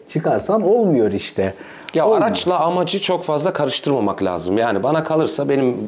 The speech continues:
Speaker 2: baktığım, hem hayata hem akademiye baktığım noktada, e, yani bir akademik araştırma hiçbir zaman bir akademik araştırma yapma amacıyla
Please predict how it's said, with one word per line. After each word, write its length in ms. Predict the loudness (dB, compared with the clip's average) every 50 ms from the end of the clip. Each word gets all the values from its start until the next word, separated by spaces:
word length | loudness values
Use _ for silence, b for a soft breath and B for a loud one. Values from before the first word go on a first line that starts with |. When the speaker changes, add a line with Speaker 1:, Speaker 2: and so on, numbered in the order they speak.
| -4
Speaker 2:
baktığım, 460 | -4 -4 -4 -4 -2 0 2 2 2 0
hem 220 | -2 -4 -2 -2
hayata 500 | 0 0 0 0 0 0 -2 -2 -2 0
hem 100 | 0 0
akademiye 500 | -2 -2 -2 0 0 2 2 0 0 0
baktığım 380 | -2 -4 -4 -4 -2 0 0 0
noktada, 500 | -2 -2 -4 -4 -2 0 0 0 -2 B B B B B B B B B B B -2
e, 60 | 0 2 2 2 4 4 4 4 4 2 2 0 -2 -2 -2
yani 240 | 0 0 0 0
bir 260 | 0 0 0 0 -2 -4
akademik 460 | -6 -4 -2 -2 0 0 0 0 2
araştırma 560 | 0 0 0 0 -2 -4 -2 0 0 2 0
hiçbir 320 | 0 -2 -4 -4 -2 -2 0
zaman 360 | 0 0 0 2 0 0 -2 -4 -8 -16 -20 -20 -20 -20 _ _ -4
bir 140 | -2 -2 -2 -2
akademik 480 | -4 -2 0 0 2 2 0 0 0
araştırma 480 | -2 -2 -2 -2 -2 0 0 2 2 2
yapma 460 | 2 0 0 -2 -2 -2 0 0 0
amacıyla 840 | 0 0 0 0 0 0 0 0 2 2 2 0 0 -2 -4 -6